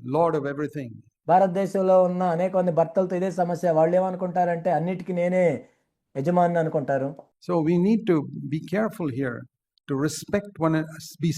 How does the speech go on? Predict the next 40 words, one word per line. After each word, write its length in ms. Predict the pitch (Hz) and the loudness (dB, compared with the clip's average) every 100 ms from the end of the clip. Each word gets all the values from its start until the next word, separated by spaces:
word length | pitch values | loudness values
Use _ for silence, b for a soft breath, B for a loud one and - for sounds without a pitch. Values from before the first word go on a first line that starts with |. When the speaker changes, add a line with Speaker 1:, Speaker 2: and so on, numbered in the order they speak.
| - 214 | 0 0
Speaker 1:
subject 340 | 196 214 220 - | 2 -4 -4 -4
to 80 | 165 | -2
one 80 | 170 165 | 0 0
another 240 | 165 170 165 | 0 0 0
means 160 | 175 175 180 B B _ - | 0 -2 -6 B B _ 2
I 40 | 151 143 | 2 2
recognize 500 | 170 208 196 190 190 151 | 0 -2 -2 0 -2 -2
that 80 | 143 131 | -4 0
God 140 | 165 180 | 0 0
has 80 | 160 135 | -2 0
drawn 140 | 165 | 0
a 100 | 160 127 | 0 0
boundary 360 | 131 143 143 160 147 | 2 2 0 0 0
around 200 | 139 139 | 0 0
that 120 | 135 135 | 0 -2
person 220 | 135 151 160 b b - | -6 -6 -12 b b -4
and 140 | 147 | 0
I 100 | 147 139 143 | 0 2 0
respect 360 | - 208 208 - | -2 -4 -4 -2
that 140 | 160 131 | -2 2
boundary. 400 | 139 151 156 196 220 - 170 | 2 2 -2 -6 -8 -10 -6
Speaker 2:
ఈ 40 | |
విషయంలో 360 | 190 196 220 202 | -4 0 2 4
మనం 320 | 190 190 170 | 2 2 4
జాగ్రత్తగా 460 | 170 180 175 175 | 4 4 0 2
ఉండాలి. 320 | 165 156 151 131 | 4 4 2 2
దేవుడు 680 | 135 185 190 175 147 98 - _ _ _ _ | -2 0 2 2 2 0 -10 _ _ _ _
తన 160 | 139 143 165 | -4 -4 -4
చుట్టూ 160 | 156 | 0
ఒక 120 | 180 165 | 2 2
సరిహద్దుని 520 | 160 156 170 156 160 | 2 2 2 2 -2
ఇచ్చాడు 260 | 156 156 | 0 -2
కాబట్టి 600 | 151 156 151 156 185 196 - b 135 | 0 0 0 -2 -2 -4 -8 b -10
ఆ 20 | |
సరిహద్దును 480 | - 151 170 160 165 | -2 2 2 0 -2
మనం 180 | 160 151 | 0 2
గౌరవించాలి. 600 | 180 185 147 120 90 - _ _ _ 147 | 4 4 0 -2 -6 -10 _ _ _ -4
Speaker 1:
That 120 | 147 185 | -2 2
in 140 | 214 220 | 2 2
my 100 | 196 | 0